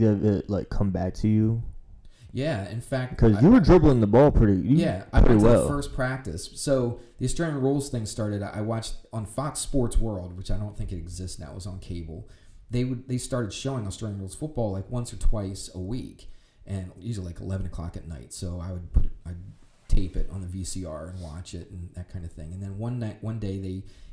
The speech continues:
Speaker 2: came up, hadn't seen us before. They said, "If you wanna play Australian rules football in America, go to this website." So I went to the website and saw they had a team in Philadelphia, and I thought, "Well,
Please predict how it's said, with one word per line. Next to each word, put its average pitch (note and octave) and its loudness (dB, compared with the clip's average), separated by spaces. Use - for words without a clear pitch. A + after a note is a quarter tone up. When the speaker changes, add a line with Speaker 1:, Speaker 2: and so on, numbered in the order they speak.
Speaker 2:
came G#2+ -4
up, C#3+ -2
hadn't G2 4
seen D#3+ -8
us D#3 -8
before. G#2+ -2
They G2 -4
said, F#2 -8
"If F#2+ -10
you A#2+ -2
wanna A#2 -6
play A2 -4
Australian G#2 -8
rules G2 -10
football A2 -6
in F2+ -10
America, B2+ -8
go F#2+ -8
to E2+ -10
this G#2 -10
website." B2+ -8
So - -12
I D#2+ -6
went A2 -8
to C3 -12
the A#2+ -4
website G2+ -6
and F#2 -8
saw G#2 -4
they G2+ -4
had F#2 -6
a F2+ -8
team G#2 4
in G2 -6
Philadelphia, G#2+ -8
and - -20
I - -18
thought, - -16
"Well, C3+ -12